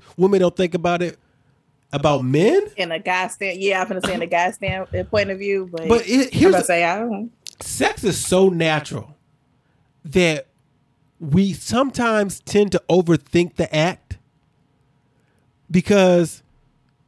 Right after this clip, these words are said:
Speaker 1: there have been moments where I look at a woman like, "Why are you not getting completely naked? Why do you, why?"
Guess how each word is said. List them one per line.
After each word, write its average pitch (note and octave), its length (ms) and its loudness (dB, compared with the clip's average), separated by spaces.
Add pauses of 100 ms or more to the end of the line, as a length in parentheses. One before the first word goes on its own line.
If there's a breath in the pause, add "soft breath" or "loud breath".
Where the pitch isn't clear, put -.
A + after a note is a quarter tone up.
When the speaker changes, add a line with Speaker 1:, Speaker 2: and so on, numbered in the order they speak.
(640)
Speaker 1:
there E3+ 260 0
have A#3 140 0
been G3 160 2
moments E3+ 720 0 (1300)
where D#3 720 0 (280)
I G3 180 2
look G3 320 0
at G3+ 100 4
a F#3 40 6
woman F3 320 2
like, D#3+ 240 2 (380)
"Why D#3 240 -2
are A4+ 140 2
you A4 160 0
not G4+ 160 -2
getting D#4 200 0
completely E3+ 480 -2
naked? A#2+ 340 -4
Why F#3+ 260 2
do D4 80 2
you, A#3 120 0
why?" A#3 520 0